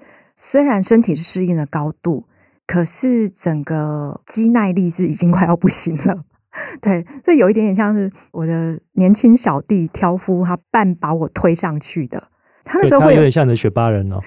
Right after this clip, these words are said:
Speaker 1: 对，对，对，他会有一个咒语，因为他中文、普通话不太好，可是他很会讲一句话，叫做“姐姐走喽”。然后我就觉得好像听到某一种呼唤这样，他就会在上面叫我“姐姐走喽”。就是我如果把头支在那个登山杖上面停留太久，
Speaker 2: 嗯。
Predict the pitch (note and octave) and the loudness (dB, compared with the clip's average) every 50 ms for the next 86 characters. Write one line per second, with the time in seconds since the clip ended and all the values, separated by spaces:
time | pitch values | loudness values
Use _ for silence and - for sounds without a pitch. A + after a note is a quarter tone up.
0 | - - - F4+ E4+ D#4 D#4 D4 C#4+ C4 C#4+ C4 G3+ F#3+ G3+ G#3+ B3 E4+ E4+ E4 | -10 -2 2 2 4 4 4 4 4 4 4 2 2 2 0 0 0 0 2 4
1 | F4+ D#4+ B3+ F3 E3 F3+ F#3 F#3 F3 E3+ F3 - - C#4+ A3 G3 D#3+ D3+ D3 C3 | 4 6 6 4 4 4 2 2 0 0 -2 0 2 2 2 2 2 0 -4 -6
2 | A#3+ - A3+ C4 B3 B3+ B3+ B3 A#3+ _ _ _ - - B3+ B3 C4 B3+ F#3+ C#3+ | -2 0 2 2 2 2 0 0 -2 _ _ _ -4 2 4 4 6 6 4 4
3 | D3 D3 E3 - _ _ - F#3 E3+ F#3+ G#3 G#3+ A3+ G#3 F#3+ - - G3 G3 F3 | 2 -2 -6 -10 _ _ -2 0 2 4 4 4 2 2 0 -2 -2 -2 -2 -2
4 | E3 - - - - - - F#3 F#3+ G3 C4 C4 G#3+ D#3+ F3+ F#3 - D#3+ C3 C#3+ | -4 -4 -6 -6 -6 -4 -4 -2 0 2 4 4 4 2 2 0 0 -2 -6 -6
5 | C#3+ - E3 E3 F3 E3 D#3+ E3+ E3+ E3+ E3+ - _ _ _ _ _ _ - - | -4 -4 -4 -4 -4 -4 -4 -4 -4 -4 -4 -6 _ _ _ _ _ _ -2 0
6 | G3+ G3 - A#3 A3 - - G3 F3 F3 G3 G#3 G#3 G3+ F#3+ E3+ D3+ D#3+ D3 - | 0 0 2 0 0 2 2 2 4 4 4 4 4 4 4 2 0 -2 -6 -10
7 | _ _ _ - B3 - - D#4 A3+ G#3 - F4+ D4+ - C#4 C4+ B3 A#3+ - - | _ _ _ 0 0 2 2 2 2 2 4 2 2 4 4 2 2 2 -2 -6
8 | - - - - - C#4 D4+ E4 F4 F#4 F4 F4 E4 C#4+ C4 A#3 A#3+ B3+ B3 - | -8 -8 -6 -2 0 2 4 4 4 4 4 6 6 6 6 6 6 6 6 4
9 | G3 G3 - - C#4 B3+ C4+ C4+ - D#4+ B3+ G#3+ G#3 G3+ G3 G#3+ G3+ F3 E3+ F#3+ | 4 2 4 4 6 6 6 6 4 4 4 4 2 2 2 2 0 0 0 0
10 | A#3+ A3 B3 B3+ A#3+ A#3+ A#3+ A#3 - A3+ G#3+ A3 G#3+ G3+ G3+ G#3 A3 G3 F3 C3 | 2 4 4 6 6 4 4 2 2 0 0 2 2 2 2 2 0 0 0 -2
11 | C#3 C3+ - _ _ _ _ - A3 G3 - A#3 A3+ - - G3 F3+ F#3 G3+ G3+ | -4 -8 -10 _ _ _ _ 0 0 2 4 2 2 4 4 4 4 4 4 4
12 | G3+ F#3+ F3 D#3+ - - A3 A3+ A#3+ G#3+ F3 - - _ _ - G3 G#3+ G#3 G#3 | 4 2 0 -2 -2 -2 0 2 4 4 2 0 -4 _ _ -2 -2 0 2 0
13 | F3 A2 - - F3 D#3+ - - - F3+ D#3 E3 E3+ E3+ - - G#3 G#3 G3+ - | 0 0 -2 -2 -2 -2 -4 -4 -4 -2 -2 -2 -4 -6 -6 -6 -4 -4 -2 -2
14 | G#3+ G#3 F#3+ F#3 F3+ F3 E3+ D#3+ - F#3+ F#3+ F#3+ G3 F#3+ F#3+ F#3 F#3+ F3 F3 E3+ | -2 -2 0 -2 -2 -4 -4 -4 -2 0 0 0 0 -2 -2 -2 -2 -4 -4 -4
15 | F#3 E3+ E3 E3 E3+ D#3+ C#3+ D3 - - - D3 E3 - - D3+ - - D#3 D3 | -4 -4 -4 -4 -4 -4 -4 -6 -8 -6 -4 -4 -4 -4 -4 -6 -6 -6 -6 -8
16 | - - - - - - _ _ | -8 -8 -6 -6 -6 -6 _ _